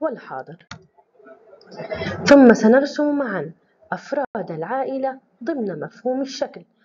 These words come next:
في شجرة جميلة لنتعرف على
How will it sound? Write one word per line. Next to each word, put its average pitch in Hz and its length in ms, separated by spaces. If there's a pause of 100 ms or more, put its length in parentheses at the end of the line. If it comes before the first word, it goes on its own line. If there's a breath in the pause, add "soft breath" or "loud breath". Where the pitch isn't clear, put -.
(200 soft breath)
في 311 180
شجرة 277 440
جميلة 240 680 (280 loud breath)
لنتعرف 196 720
على 202 320